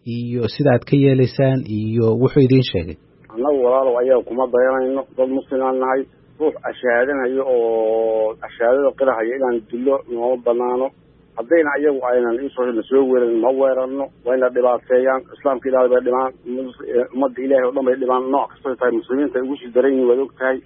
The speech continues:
Speaker 2: Annaga marka ii soo sheegay, kii dhaawaceen qabanno, waanu, waanu, waanu,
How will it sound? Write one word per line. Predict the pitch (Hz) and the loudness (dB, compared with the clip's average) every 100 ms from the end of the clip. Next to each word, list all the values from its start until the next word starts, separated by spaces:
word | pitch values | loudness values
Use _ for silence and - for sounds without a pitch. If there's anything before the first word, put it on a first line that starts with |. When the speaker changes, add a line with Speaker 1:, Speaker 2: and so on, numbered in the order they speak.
| _ _ - - | _ _ -20 -4
Speaker 2:
Annaga | 147 196 185 | 0 2 2
marka | 175 156 143 120 113 | 0 0 0 0 -2
ii | 139 | -6
soo | 131 135 | -6 -4
sheegay, | 127 127 120 113 107 | 2 4 4 4 2
kii | 107 - 180 | -2 2 4
dhaawaceen | 175 165 151 127 120 | 4 0 -2 -4 -4
qabanno, | 117 120 127 160 | -2 -2 -2 -6
waanu, | 139 127 123 120 110 98 _ _ _ | -4 -4 -2 -2 -2 -6 _ _ _
waanu, | 135 127 123 117 101 - _ | 0 0 0 -4 -8 -14 _
waanu, | 139 135 | -4 -2